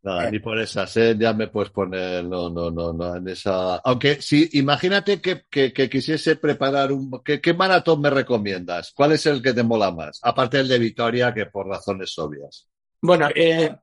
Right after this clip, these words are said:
Speaker 3: a ver, eh, en España hay dos es-, hay dos, eh, dos maratones que son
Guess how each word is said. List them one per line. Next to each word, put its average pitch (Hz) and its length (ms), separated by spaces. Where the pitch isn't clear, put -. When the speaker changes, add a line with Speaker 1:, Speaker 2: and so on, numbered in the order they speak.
Speaker 3:
a 147 140
ver, 143 200
eh, 143 400
en 147 200
España 226 680
hay 156 180
dos 165 220
es-, 147 220
hay 151 200
dos, 165 280
eh, 135 420
dos 165 240
maratones 180 380
que 135 100
son 139 720